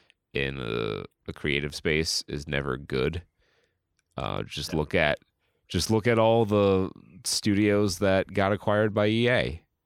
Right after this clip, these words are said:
Speaker 1: you know?
Speaker 2: Yep.
Speaker 1: Like, a lot of them are gone, and the
Speaker 2: Absorbed,
Speaker 1: ones that are still
Speaker 2: hollowed
Speaker 1: around
Speaker 2: out, and yeah.
Speaker 1: Yeah, absorbed, hollowed out, and discarded.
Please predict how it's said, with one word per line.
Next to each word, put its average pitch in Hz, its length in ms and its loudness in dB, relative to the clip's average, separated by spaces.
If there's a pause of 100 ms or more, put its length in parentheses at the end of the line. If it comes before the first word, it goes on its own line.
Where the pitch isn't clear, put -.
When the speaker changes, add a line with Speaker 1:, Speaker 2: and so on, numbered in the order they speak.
(220)
Speaker 1:
you - 100 -6
know? 76 260 0
Speaker 2:
Yep. 101 140 -12 (320)
Speaker 1:
Like, 78 220 -2 (680)
a - 80 -6
lot 82 200 2
of 101 60 0
them 107 200 2
are 104 40 -2
gone, 117 460 2 (480)
and 104 120 4
the 104 40 4
Speaker 2:
Absorbed, 104 300 2
Speaker 1:
ones 113 320 2
that 110 160 4
are 95 160 4
still 123 360 0
Speaker 2:
hollowed 107 120 2
Speaker 1:
around 113 300 2
Speaker 2:
out, - 240 -12 (200)
and 90 240 -14
yeah. 92 300 -10 (480)
Speaker 1:
Yeah, 85 240 2
absorbed, 95 640 -2 (160)
hollowed 98 380 2
out, 92 200 2
and 85 80 -4
discarded. 76 680 -2